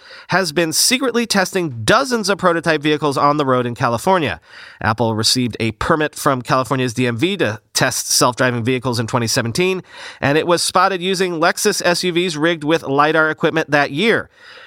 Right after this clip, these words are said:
While many sources have claimed the Apple Car will be released between twenty twenty-three and twenty twenty-five, including analyst Ming Chi Kuo,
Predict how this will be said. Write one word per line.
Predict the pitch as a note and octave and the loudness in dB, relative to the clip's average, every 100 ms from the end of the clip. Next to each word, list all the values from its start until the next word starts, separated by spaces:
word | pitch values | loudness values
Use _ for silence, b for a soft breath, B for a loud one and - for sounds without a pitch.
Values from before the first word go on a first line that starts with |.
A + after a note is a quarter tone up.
| B | B
While | G#2 B2 C3+ _ | 2 2 2 _
many | C#3+ D3+ G#3+ F#3+ | 0 2 2 2
sources | G#3 G#3 F3+ E3 | 2 2 0 0
have | E3 C3 | 0 0
claimed | F3 F3+ F3+ | 0 0 0
the | D#3+ D#3 | 0 0
Apple | D3 D3 | 0 0
Car | E3 D#3 | 2 2
will | D3+ C#3 | 2 0
be | C#3+ | 0
released | C3+ C#3 C3+ | 0 0 -2
between | C3+ A#2 C#3 B2 | -4 -2 -2 -2
twenty | - C3 | -2 -2
twenty-three | B2+ C3 A2+ C#3+ C3 | 0 -2 0 -2 -2
and | |
twenty | A#2+ B2+ A#2 | 0 -2 0
twenty-five, | A#2+ A2 D#3 D#3+ C3+ | -2 0 2 0 0
including | A#2 G#3 G#3+ G#3+ F#3 | -2 0 0 -2 -2
analyst | E3 F3+ F#3 F3+ - | 0 2 2 0 -4
Ming | D#3 F3 | -2 -2
Chi | E3+ F3 E3 | 0 -2 0
Kuo, | F3+ F3 | 2 2